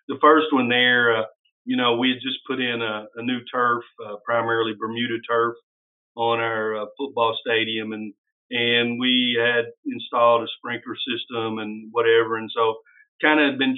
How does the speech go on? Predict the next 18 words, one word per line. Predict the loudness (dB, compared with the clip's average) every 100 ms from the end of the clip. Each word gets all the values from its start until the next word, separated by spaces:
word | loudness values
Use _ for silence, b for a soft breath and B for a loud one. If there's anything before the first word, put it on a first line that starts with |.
| -2
trained | -2 0 -2 -6
to | -8
do | -8 -6
that | -2 -2 -2 -6
and, | -12 -10 -12 _ _ _ _ _ _ _
and | -8 -8 -6
to | -6 -6 -2
monitor | 2 2 2 -6 -4
that | 0 0 -2 -8
and | -12 -4
so | -4 -4
forth | -10 -8 -8 -10
and | -10 -2
set | -2 2
that | 2 2
up. | 0 -2
And | -10 -2
so | 0 0